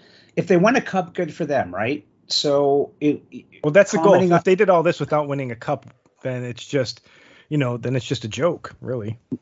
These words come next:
Speaker 1: Yeah, so that's, they, they have to win in the next two years. No ands, ifs, and buts about it. They have to win. Now, watching their performance last playoff, right?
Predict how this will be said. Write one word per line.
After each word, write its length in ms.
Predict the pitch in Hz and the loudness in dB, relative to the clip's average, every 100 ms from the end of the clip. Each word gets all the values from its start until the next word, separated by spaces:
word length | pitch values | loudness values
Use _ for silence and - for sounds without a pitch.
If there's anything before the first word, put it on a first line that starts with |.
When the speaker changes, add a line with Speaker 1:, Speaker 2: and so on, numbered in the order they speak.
| - | 0
Speaker 1:
Yeah, 260 | 165 160 107 | 2 4 2
so 440 | - 160 156 127 | 0 4 4 2
that's, 320 | 156 165 - - | 0 0 -2 -2
they, 220 | 165 - | -2 0
they 220 | 143 165 | -2 -2
have 300 | 120 147 - | 0 -2 -2
to 80 | 139 | -2
win 200 | 143 156 | 0 0
in 60 | 117 | 0
the 80 | |
next 260 | 117 120 - | 0 -4 -6
two 160 | - 117 | -4 -4
years. 320 | 98 - - | -4 -8 -6
No 140 | 104 | -4
ands, 220 | 139 143 | 0 0
ifs, 180 | 127 - | -2 -2
and 80 | 117 | 0
buts 240 | 120 - | 0 0
about 240 | 110 92 95 | 0 0 0
it. 100 | 98 | -2
They 100 | 101 | -4
have 420 | - 110 110 - | -2 0 0 -2
to 100 | - | -2
win. 480 | 110 135 92 98 - _ _ _ _ _ _ _ _ - | 0 2 2 0 -4 _ _ _ _ _ _ _ _ 0
Now, 280 | 170 165 127 | 4 6 6
watching 440 | 107 131 165 - 170 | 4 2 2 0 -2
their 80 | |
performance 580 | - 151 - 151 135 - | -2 -6 -4 -4 -4 -4
last 260 | 135 127 - | -4 -4 -6
playoff, 480 | 180 156 76 - 101 | -6 -4 -6 -8 -6
right? 380 | 110 131 - | -4 -4 -8